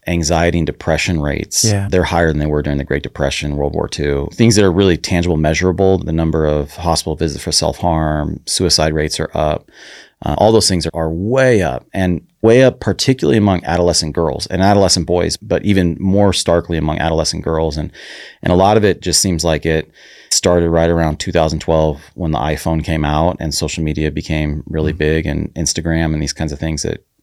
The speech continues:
Speaker 1: make you really dissatisfied with your life or feel like you're missing out and everybody else is doing it different. And you have to try to keep up. So there's some really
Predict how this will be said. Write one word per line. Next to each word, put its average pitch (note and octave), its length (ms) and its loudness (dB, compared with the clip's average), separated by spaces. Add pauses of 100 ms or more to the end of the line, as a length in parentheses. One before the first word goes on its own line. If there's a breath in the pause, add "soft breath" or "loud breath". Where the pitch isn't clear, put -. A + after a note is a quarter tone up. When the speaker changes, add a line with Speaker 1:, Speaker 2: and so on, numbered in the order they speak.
(120)
Speaker 1:
make D#2 200 -4
you E2+ 100 -2
really D2+ 220 0
dissatisfied D#2 720 0
with D#2+ 160 -4
your E2 80 -2
life D#2+ 380 0
or D#2+ 60 -6
feel D#2+ 200 -2
like D2+ 180 -2
you're D#2+ 80 -4
missing D#2 320 -4
out D#2+ 200 0
and D#2+ 100 -2
everybody D#2+ 240 -4
else - 160 -6
is D2+ 80 -12
doing E2 160 -8
it D2 100 -8
different. E2 380 -4
And - 80 -6
you D#2 80 -4
have D#2 160 -6
to D#2+ 220 -4 (640 loud breath)
try E2 140 0
to D2+ 60 4
keep - 240 -6
up. D#2+ 220 0
So D2+ 240 -4
there's F2+ 160 -2
some E2 180 -2
really F2+ 320 2